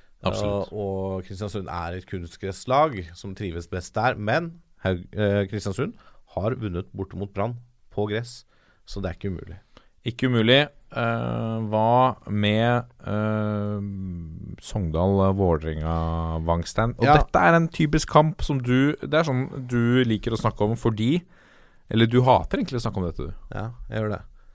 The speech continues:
Speaker 2: For det, det, altså, dette er jo den andre kampen som blir direkte avgjørende for nedrykk her.
Speaker 1: Mm.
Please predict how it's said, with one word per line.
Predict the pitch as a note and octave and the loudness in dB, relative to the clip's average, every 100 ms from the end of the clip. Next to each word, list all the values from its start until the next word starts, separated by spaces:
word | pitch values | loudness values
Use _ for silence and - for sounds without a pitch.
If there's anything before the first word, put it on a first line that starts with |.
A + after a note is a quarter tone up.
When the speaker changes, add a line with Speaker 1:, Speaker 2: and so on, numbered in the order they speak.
| - - - - | -20 -20 -20 0
Speaker 2:
For | D3 | 2
det, | C3+ D#3 | 4 4
det, | E3+ | 2
altså, | D3+ D3+ D#3+ | 4 0 2
dette | E3 | 4
er | E3 | 6
jo | C#3 C#3 | 6 6
den | C#3 C#3 | 4 2
andre | D3 A2+ G2 A2+ | 2 2 2 0
kampen | G#2+ F2+ G#2 G#2+ | 0 -2 -4 -4
som | A#2 | -2
blir | G2+ G2 | 0 0
direkte | G2 G2+ - - | 0 -2 -2 -4
avgjørende | F2 F2 F2 F#2+ | -4 -2 -4 -2
for | G2 | -2
nedrykk | F2 D2+ C#2+ - | -2 -4 -10 -8
her. | E2 - - - | -8 -8 -14 -8
Speaker 1:
Mm. | F2+ | -6